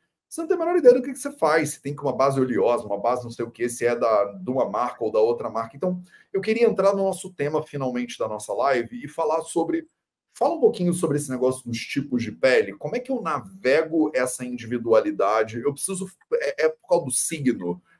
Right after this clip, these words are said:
É, eu preciso fazer uma avaliação. Tem um teste que eu tenho que fazer pra avaliar esse troço? Tipo,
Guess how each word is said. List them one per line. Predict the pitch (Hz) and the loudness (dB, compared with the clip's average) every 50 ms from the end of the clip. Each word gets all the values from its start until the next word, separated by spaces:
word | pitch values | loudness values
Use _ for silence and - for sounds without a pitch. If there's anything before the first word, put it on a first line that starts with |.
| - _ | -4 _
É, | 123 127 131 127 | 4 4 6 6
eu | 147 147 | 4 4
preciso | 147 - - 175 180 165 180 | 4 0 2 2 4 4 2
fazer | 175 - 156 151 139 156 | 2 4 4 4 6 4
uma | 151 151 | 4 4
avaliação. | 143 127 143 139 135 131 120 113 120 | 4 6 4 8 8 8 6 6 4
Tem | - 180 175 | 0 -2 -2
um | 143 139 | -2 0
teste | - - 147 156 151 143 - - - - 110 90 - | 4 6 6 6 4 2 -2 -6 -4 -4 -4 -4 -2
que | - 127 | -2 -4
eu | 123 | -2
tenho | - 139 135 | -2 -4 -6
que | 135 | 0
fazer | - 127 123 120 131 131 | 2 2 4 4 2 2
pra | - 131 123 117 | 4 6 6 6
avaliar | 117 113 120 123 120 120 113 113 113 | 6 6 4 4 4 6 6 6 6
esse | 117 117 - - | 4 2 -2 0
troço? | - 120 127 127 127 120 - - | 4 6 8 8 6 4 2 -4
Tipo, | - - 127 - - 127 113 - | -6 -6 -4 0 2 2 2 2